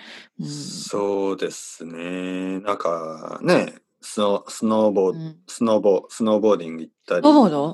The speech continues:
Speaker 1: おー。
Speaker 2: ねえ、あの、あれ、そっちはどうなんですか？スキーとかスノボとか。
Speaker 1: うん、うん。やっぱりあの、何ですか？フランスとかスイスに行かなきゃできないんじゃないかな。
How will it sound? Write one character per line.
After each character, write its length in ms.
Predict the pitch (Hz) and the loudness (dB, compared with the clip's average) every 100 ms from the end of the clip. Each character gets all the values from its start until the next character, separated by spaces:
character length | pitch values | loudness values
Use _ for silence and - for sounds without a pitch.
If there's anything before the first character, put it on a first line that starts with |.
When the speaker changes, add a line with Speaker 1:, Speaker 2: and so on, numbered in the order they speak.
| 165 175 175 175 175 170 | -2 2 4 4 4 2
Speaker 1:
お 60 | 160 | 4
ー。 340 | 160 104 85 85 | 4 2 -2 -8
Speaker 2:
ね 60 | |
え、 20 | - - | -12 -16
あ 80 | 85 | -14
の、 540 | 80 80 82 - - | -12 -14 -14 -16 0
あ 120 | 180 180 | 2 2
れ、 60 | - | 4
そ 160 | 233 | 2
っ 60 | 240 | 2
ち 100 | 339 | 4
は 100 | 220 | 6
ど 120 | 175 | 8
う 40 | 214 | 6
な 100 | 101 | 4
ん 40 | |
で 60 | - | -4
す 80 | |
か？ 240 | - - - | -8 -6 -6
ス 420 | - - - - | -12 -20 -20 -8
キ 160 | - 147 | 0 0
ー 40 | |
と 120 | 110 | 0
か 140 | 98 87 | 0 -2
ス 180 | - 110 | -2 -2
ノ 120 | 104 | 0
ボ 140 | 104 | -2
と 120 | - | -4
か。 160 | _ 76 78 - | _ -8 -4 -2
Speaker 1:
う 40 | |
ん、 500 | 349 330 247 233 233 | 2 2 4 4 4
う 20 | |
ん。 60 | 226 | 4
や 120 | 262 | 4
っ 80 | 262 | 6
ぱ 100 | 330 | 6
り 100 | 285 | 6
あ 100 | 254 | 6
の、 120 | 220 208 | 4 2
何 160 | 208 | 2
で 120 | 175 | -2
す 100 | 170 | -4
か？ 300 | - 143 156 - | -4 -2 -4 -2
フ 80 | 202 | 2
ラ 140 | 214 | 4
ン 60 | 226 | 2
ス 100 | - | 0
と 140 | 220 | 0
か 120 | 185 | 0
ス 160 | - 247 | 2 2
イ 80 | 226 | 2
ス 140 | 185 | 0
に 100 | 160 | -6
行 40 | 160 | -4
か 80 | 160 | -2
な 140 | 156 | -2
き 100 | 143 | -4
ゃ 40 | |
で 120 | 143 139 | -6 -8
き 100 | 156 | -6
な 120 | 147 | -6
い 80 | 147 | -8
ん 20 | |
じ 60 | |
ゃ 60 | 143 | -10
な 100 | 117 | -12
い 40 | |
か 120 | 117 | -12
な。 120 | 123 | -14